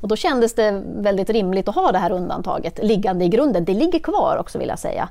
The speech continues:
som en grund för att det, om vi skulle få en utveckling under våren med, eh,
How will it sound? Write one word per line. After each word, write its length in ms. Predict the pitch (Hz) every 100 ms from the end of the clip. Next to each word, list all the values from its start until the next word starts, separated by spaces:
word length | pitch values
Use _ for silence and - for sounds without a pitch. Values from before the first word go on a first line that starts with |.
| - - -
som 220 | 214 196
en 80 | 208
grund 380 | 311 190 180
för 100 | 196
att 140 | 190 -
det, 140 | 185 - - -
om 160 | 190
vi 60 | 196
skulle 200 | 247 233
få 220 | 359 320
en 100 | 285
utveckling 580 | 208 180 165 185 180 180
under 180 | 185 208
våren 480 | 320 220 170 170
med, 380 | 196 285 247 185 - - - - -
eh, 480 | 185 170 160 131